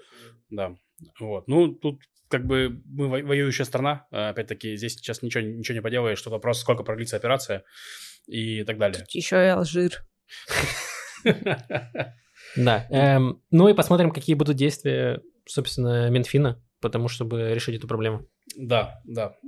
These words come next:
Speaker 1: Вот ин-, интересно очень, потому что пока ничего не, не, не
Speaker 3: Но доллар, кстати,
Speaker 1: анонсировали.
Speaker 3: откатился. То есть сейчас вот вчера был,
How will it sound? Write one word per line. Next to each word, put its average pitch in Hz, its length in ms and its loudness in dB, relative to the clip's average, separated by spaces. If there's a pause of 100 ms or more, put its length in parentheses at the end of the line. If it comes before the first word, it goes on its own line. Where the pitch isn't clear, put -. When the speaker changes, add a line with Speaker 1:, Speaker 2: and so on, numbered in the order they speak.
(100)
Speaker 1:
Вот 123 220 -8
ин-, 131 220 -4
интересно 139 480 0
очень, 131 300 0
потому 113 220 -8
что 110 400 -2 (1120)
пока 147 380 6
ничего 143 300 4
не, 131 180 2 (140)
не, 127 160 -2
не 131 220 -4
Speaker 3:
Но 165 100 8
доллар, 165 240 6
кстати, - 180 6
Speaker 1:
анонсировали. 123 200 4
Speaker 3:
откатился. 127 360 0
То - 80 -2
есть 113 120 0
сейчас 127 220 0
вот 123 180 0
вчера 143 300 4
был, 127 460 0